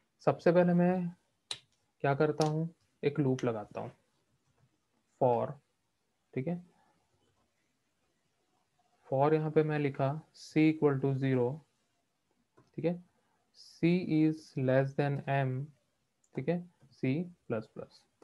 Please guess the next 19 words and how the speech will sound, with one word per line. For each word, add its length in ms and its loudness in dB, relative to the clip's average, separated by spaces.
ठीक 100 -4
है। 80 -2
first 260 0
loop 160 2
हमारा 280 0
लग 200 0
गया, 160 0
जो 180 0
हम 160 -2
लोग 200 0
रो 120 2
के 120 -2
लिए 120 2
यूज़ 260 -4
कर 160 -2
रहे 160 -2
हैं 180 -4
वो 140 -2
हमारा 500 -2